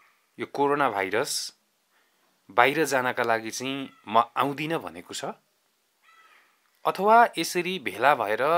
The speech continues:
एकै ठाउँ जोडिएर जाँदाखेरि के उहाँहरूलाई कुनै रिस्क छैन? यी यावत प्रश्नले तपाईँलाई घोच्नेछ।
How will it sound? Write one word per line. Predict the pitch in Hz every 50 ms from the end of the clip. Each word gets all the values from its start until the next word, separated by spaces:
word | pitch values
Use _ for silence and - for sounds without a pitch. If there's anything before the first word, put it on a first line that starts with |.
| 160 - - -
एकै | 143 - _ - - 185 208 214 214 -
ठाउँ | - - 170 170 175 180 175 147
जोडिएर | 117 127 143 151 156 151 143 123 117 113 120 147 170 175 - _ _ _ _ _ _ _ _ _ _ _ _ _ -
जाँदाखेरि | 104 123 131 143 143 151 151 147 - 139 139 139 143 139 135 -
के | - 165 147 - _ -
उहाँहरूलाई | 123 117 110 120 131 131 139 139 139 139 143 135 - - _ _ _ _ -
कुनै | - 120 131 139 160 185 175 - - - - - - -
रिस्क | 110 117 139 - 143 -
छैन? | - - - 165 170 180 226 269 - _ _ _ _ _ _ _ _ _ _ _ _ _ - -
यी | 127 113 _ - -
यावत | 113 113 117 127 151 160 - _ _ _ _ -
प्रश्नले | - 117 - - - - 117 104 95 104 131 - _ _ _ _ _ _ _ _ - -
तपाईँलाई | - - 110 104 98 98 104 123
घोच्नेछ। | 117 107 101 98 - 101 90 -